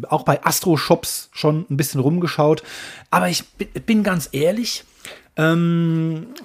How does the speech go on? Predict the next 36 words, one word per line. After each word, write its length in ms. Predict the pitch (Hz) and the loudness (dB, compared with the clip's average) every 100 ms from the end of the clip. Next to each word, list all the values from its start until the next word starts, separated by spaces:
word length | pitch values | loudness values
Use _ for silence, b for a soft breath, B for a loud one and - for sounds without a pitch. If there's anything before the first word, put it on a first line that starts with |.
| - | -10
also 180 | 143 | -6
finanziell 440 | 160 185 156 165 185 | -2 0 2 4 2
ist 100 | 196 | 4
bei 80 | 165 | 0
mir 160 | 170 | 2
jetzt 140 | 165 139 | 0 0
auch 140 | 156 | 2
so 80 | 175 | 4
eine 140 | 160 | 4
Sache, 340 | 147 160 135 151 B B - | 2 2 0 0 B B 0
äh, 180 | 147 135 | 2 4
weiß 220 | 147 180 | 4 4
ich 60 | |
nicht, 100 | 170 | 2
ob 80 | 175 | 2
ich 80 | 143 | 2
mir 100 | 156 | 2
sowas 240 | 147 151 | 4 2
jetzt 160 | 143 135 | 2 -2
wirklich 240 | 147 143 | -2 0
leisten 460 | 120 120 185 - 143 | 0 0 0 -2 -4
kann. 260 | - 139 160 B B | -2 0 0 B B
Und 120 | 135 | 2
wenn 100 | 151 | 4
ich 100 | 196 | 4
dann 180 | - 151 | 4 2
sehe, 500 | 120 147 214 151 196 B B | 4 4 6 6 4 B B
da 80 | 131 | -2
gibt 180 | - - | 0 -2
es 100 | 175 | 0
tatsächlich 400 | 143 139 170 165 | -2 -2 -4 -2
Teleskope, 440 | 160 120 - 196 | 0 0 0 0
die 60 | 139 | 0
kosten 440 | - 175 - 143 | -2 -4 -2 -4
dreihundert 1040 | - 127 143 208 220 - 202 220 208 175 - | -2 -2 0 0 -2 0 2 4 2 2 2
Euro 720 | 170 208 151 110 110 143 226 | 4 6 4 2 -4 -4 -6